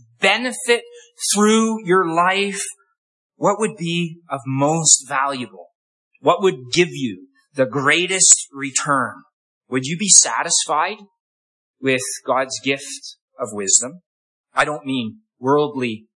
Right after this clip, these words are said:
wisdom. I mean, I mean true biblical knowledge of the world in which we live in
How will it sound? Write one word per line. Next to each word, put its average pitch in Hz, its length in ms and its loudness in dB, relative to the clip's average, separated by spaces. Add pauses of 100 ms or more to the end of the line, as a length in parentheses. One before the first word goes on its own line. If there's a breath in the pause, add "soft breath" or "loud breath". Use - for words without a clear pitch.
(140)
wisdom. 110 560 -2
I 147 120 0
mean, 160 320 -2 (280 soft breath)
I 156 80 0
mean 170 200 -2
true 185 500 4
biblical 165 540 0
knowledge 160 560 2
of 120 120 -8
the 117 80 -4
world 156 360 2
in 143 100 -4
which 165 280 0
we 135 100 -2
live 147 240 0
in 170 240 -2